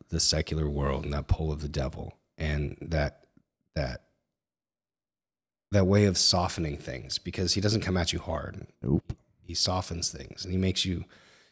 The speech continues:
Speaker 1: makes you kinda question, like, "Maybe it is okay," you know? And,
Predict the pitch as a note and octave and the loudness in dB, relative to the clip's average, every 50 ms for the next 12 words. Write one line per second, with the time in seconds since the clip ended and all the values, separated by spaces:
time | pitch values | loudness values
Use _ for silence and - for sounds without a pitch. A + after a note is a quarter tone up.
0 | _ _ - A#2+ G#2+ - G2+ G#2 G#2 G2+ - - G#2 G2+ - F#2+ F2+ E2+ G2+ G#2 | _ _ -4 -2 -2 0 0 2 0 0 2 0 0 0 0 0 -2 -2 -2 -2
1 | A2 B2 C3 C#3 C#3 C#3+ C#3+ C3+ C3 B2+ C3 C3 B2 F#2+ G2 G#2+ - - G#2 - | -2 0 0 0 2 2 2 2 2 0 0 -2 -2 -4 -6 -6 -6 -6 -6 -6
2 | - - - - F#2 F2 E2 F#2 - - - - G#2 F#2 F2+ F2 E2+ E2 | -6 -8 -10 -10 -10 -8 -6 -6 -6 -8 -6 -4 -2 0 0 0 -2 -4